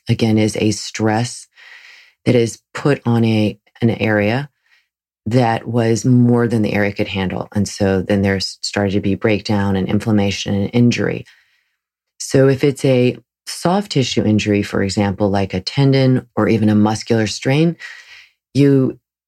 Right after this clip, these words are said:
you can recover in a s-, in a, in a good amount of time, but you can also be more likely to re-injure it because of the,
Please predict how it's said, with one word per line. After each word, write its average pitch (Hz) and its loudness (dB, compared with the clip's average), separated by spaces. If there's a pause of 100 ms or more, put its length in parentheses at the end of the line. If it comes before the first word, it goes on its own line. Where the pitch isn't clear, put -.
you 127 2
can 131 2
recover 143 -2 (380)
in 131 2
a 123 4
s-, - -4
in 139 4
a, 120 2
in 123 4
a 120 2
good 151 2
amount 123 0
of 101 -6
time, 117 0 (520)
but 127 0
you 127 4
can 120 2
also 131 -2
be 123 2
more 113 2
likely 107 -2
to 104 -2
re-injure 104 2
it - -6
because 101 -2
of 104 -2
the, 101 0